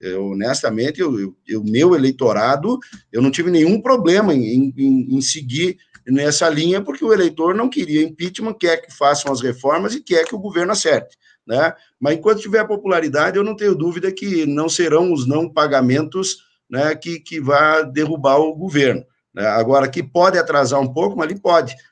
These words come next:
porque os governos agem assim, eles demoram um pouco pra segurar a fidelidade do,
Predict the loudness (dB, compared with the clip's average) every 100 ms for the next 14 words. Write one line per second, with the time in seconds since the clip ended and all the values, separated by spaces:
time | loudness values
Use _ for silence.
0 | _ -10 -4 -6 -2 0 0 2 2 2
1 | 2 -2 -4 -2 -2 -2 -2 -2 0 0
2 | -2 -2 -4 -4 -6 -4 -4 -10 -4 0
3 | 0 -2 -8 -4 -4 -2 -2 -4 -8 -6
4 | -4 -4